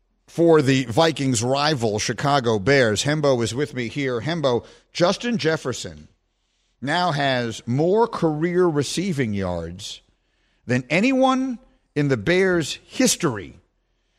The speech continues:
The Bears have been around for more than a hundred years. Justin Jefferson is twenty-four years old.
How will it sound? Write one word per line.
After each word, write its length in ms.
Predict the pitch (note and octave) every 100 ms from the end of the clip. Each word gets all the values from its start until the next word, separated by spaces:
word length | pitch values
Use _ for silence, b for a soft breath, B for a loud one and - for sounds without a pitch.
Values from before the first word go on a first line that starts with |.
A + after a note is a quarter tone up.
| _
The 100 | C#3
Bears 380 | A#2 A3+ B3+ G3+
have 160 | D#3+ C3+
been 120 | F3
around 320 | E3 E3 E3
for 140 | E3
more 240 | D3+ E3 E3+
than 160 | C#3+
a 60 | C3+
hundred 500 | A#2 G3 B3+ F#3 E3
years. 680 | A3 G#3 G#2+ C#2 - - - _ _ _ _
Justin 360 | F3+ G3+ B3 G3+
Jefferson 760 | A3+ B3 E3 B2+ A2+ F#2+ F#2+ b b
is 180 | C#3 -
twenty-four 1160 | - E3+ A#3 B3 A#3 E3 - F#3 G#3+ D#3+ C3+
years 520 | C3 B2 E3+ E3+ E3+ D3
old. 640 | D3 E3+ D3+ F2+ C#2+